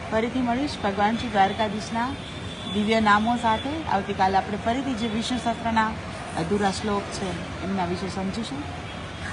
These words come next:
અને ફરીથી એકવાર આપ સૌ કોઈને મધર્સ ડેની હાર્દિક શુભકામનાઓ. Wish you very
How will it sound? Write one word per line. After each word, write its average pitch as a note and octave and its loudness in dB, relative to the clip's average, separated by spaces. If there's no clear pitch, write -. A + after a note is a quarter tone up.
અને F#3+ -2
ફરીથી C#4+ 2
એકવાર C4 4
આપ A#3+ 4
સૌ A#3+ 0
કોઈને A#3+ 2
મધર્સ G#3 2
ડેની A3 2
હાર્દિક G3+ 2
શુભકામનાઓ. G3+ 0
Wish - -4
you F#3+ 0
very G3 0